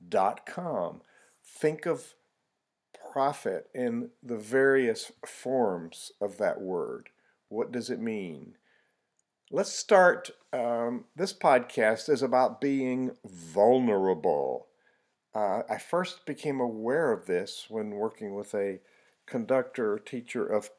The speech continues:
conductors, who said, "Hugh, let 'em sing, show your vulnerability." And in his book, I'm gonna talk about it, he talks about vulnerability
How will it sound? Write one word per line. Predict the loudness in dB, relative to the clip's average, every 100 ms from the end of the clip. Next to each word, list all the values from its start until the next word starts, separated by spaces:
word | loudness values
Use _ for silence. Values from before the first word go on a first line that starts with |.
| _
conductors, | -4 -4 -6 -14 -2 0 0 -6 -14 -14 -16 -18 -18 -18 _ _ -20 -20 _ _
who | -8
said, | -4 -4 -4
"Hugh, | -10 -8 -6 -4 -4 -6 -12 -10
let | -4 -2
'em | -2
sing, | -4 -4 -2 -2 -6 -8 -14 -18
show | -4 -2 0
your | -2
vulnerability." | -2 0 2 4 2 0 -2 -2 0 -2 0 -4 -4 -8 -8 -8 -14 -18 _ _ -20 -20 _ _
And | -4 -2
in | -2
his | -2 -6
book, | -6 2 2 2 -8 -12
I'm | -6 -4
gonna | -4
talk | -6 -6 -6 -4
about | -4 -2 -2
it, | -4 -8 _ -20 _ _ _
he | -14 -12
talks | -6 -6 -6 -4
about | 2 4 4 0 -8 -20 _
vulnerability | 0 0 2 0 0 2 2 2 0 -8 -10